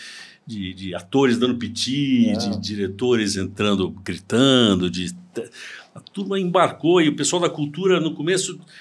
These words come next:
Speaker 1: teve uma certa resistência, assim, que esse cara vem de fora, a cultura tem tanto diretor, porque vai chamar. Mas rapidamente a turma embarcou no projeto, assim,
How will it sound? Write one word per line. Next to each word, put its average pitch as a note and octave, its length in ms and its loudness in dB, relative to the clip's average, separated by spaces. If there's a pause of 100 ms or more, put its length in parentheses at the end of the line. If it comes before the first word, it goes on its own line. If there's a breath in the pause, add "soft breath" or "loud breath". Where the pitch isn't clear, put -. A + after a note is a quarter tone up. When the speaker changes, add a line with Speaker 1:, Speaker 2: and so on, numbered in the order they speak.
(800 loud breath)
Speaker 1:
teve F3+ 180 2
uma D#3 120 0
certa D#3 420 0
resistência, B2+ 520 0
assim, C3 140 -6
que E3+ 120 -4
esse - 180 -2
cara C#3+ 360 0
vem B2 140 0
de A#2+ 120 0
fora, A#2+ 420 -4
a G2 40 -8
cultura A#2 320 -10
tem A#2+ 140 -8
tanto C#3 220 -8
diretor, A#2+ 500 -6
porque B2 160 -14
vai C3 140 -8
chamar. A#2 480 -4 (680 loud breath)
Mas C3+ 200 -8
rapidamente E3 960 0
a C3 60 -4
turma D#3+ 260 -10
embarcou C#3 640 -4
no A2+ 140 -2
projeto, G#2+ 500 -4
assim, C3+ 380 -2